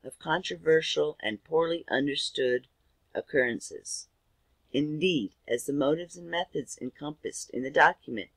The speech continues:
have become fully internalized by intellectual workers and operationalized through such media, the almost uniform public accept-,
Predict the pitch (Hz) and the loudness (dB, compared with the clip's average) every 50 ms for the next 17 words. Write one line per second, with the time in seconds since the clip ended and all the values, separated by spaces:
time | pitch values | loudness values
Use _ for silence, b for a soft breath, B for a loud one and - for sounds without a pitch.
0 | _ _ _ _ _ _ _ _ 135 139 143 143 147 - 151 143 139 - _ - | _ _ _ _ _ _ _ _ -12 -2 0 0 0 0 -2 -6 -8 -10 _ 2
1 | - 151 165 175 180 170 117 123 156 - 175 185 190 196 190 143 113 113 120 120 | 4 4 4 4 2 0 0 -2 -2 -4 -6 -8 -4 -2 2 4 4 4 2 0
2 | - - 92 104 110 - _ _ _ _ _ _ _ _ _ _ _ - 127 156 | 0 2 2 2 0 -2 _ _ _ _ _ _ _ _ _ _ _ -2 -2 0
3 | 151 - 156 156 147 143 - - - 135 131 135 135 151 160 165 - - 143 139 | 2 4 6 8 8 8 6 2 0 2 0 4 6 6 6 6 4 -2 -4 -4
4 | - - 120 - - - 117 - - - 127 123 123 123 139 135 - 131 123 110 | -4 -6 -10 -6 -4 -4 -4 -4 -6 -6 -2 2 2 4 4 2 0 0 -2 -4
5 | 107 104 - - - - 110 - - - 110 - - - 123 156 196 208 180 147 | -4 -4 -4 -8 -12 -12 -10 -10 -4 -4 -4 -4 -2 -2 -2 -2 0 2 2 4
6 | 131 127 131 147 _ _ _ _ _ _ _ _ _ _ _ _ _ _ _ _ | 4 4 2 0 _ _ _ _ _ _ _ _ _ _ _ _ _ _ _ _
7 | _ _ _ _ _ _ - 147 - 143 180 202 202 202 196 - - 170 190 196 | _ _ _ _ _ _ -2 4 8 8 8 8 6 4 0 -2 -4 -2 0 0
8 | 190 185 - 185 170 165 160 - - 160 156 - 156 147 - _ _ - - - | 0 0 -2 -4 -6 -6 -8 -6 -6 -6 -2 -2 -2 -4 -4 _ _ -10 -4 0
9 | 160 156 165 156 - | 0 0 0 -4 -8